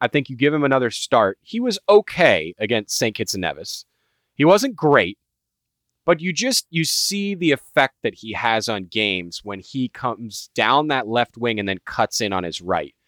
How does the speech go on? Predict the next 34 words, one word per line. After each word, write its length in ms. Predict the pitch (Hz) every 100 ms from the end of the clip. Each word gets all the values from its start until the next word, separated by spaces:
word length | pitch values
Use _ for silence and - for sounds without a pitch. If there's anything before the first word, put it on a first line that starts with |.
| _ _ _
I 100 | 110
just 340 | 110 165 160 -
spoke 280 | 165 151
with 160 | 139 123
Cade 440 | - 131 123 117 113 _ -
a 80 |
couple 260 | - - 117
days 260 | 110 110 107
ago 440 | 90 101 98 95 _ _ _ _ _
for, 540 | - 101 95 95 95
did 160 | 92 107
an 60 |
interview 320 | 104 104 98 98
with 160 | 98
him 360 | 95 95 92 90
for 200 | - 92
Sporting 340 | - 104 95 90
News. 380 | 87 85 - - _ _ _ _ _ _
And, 600 | 107 101 95 92 90 87 -
uh, 220 | 95 87 85
he 380 | - - 113 107
is 260 | 101 95 -
a 180 | 95 92
player 440 | - 151 147 131
who 240 | 110 117 104
is 260 | 92 92
being 300 | - 104 95
watched 420 | 92 95 95 -
by 140 | - 87
a 60 |
number 280 | 87 87 87
of 80 | 82
European 380 | 85 80 87 71
clubs. 460 | - - - -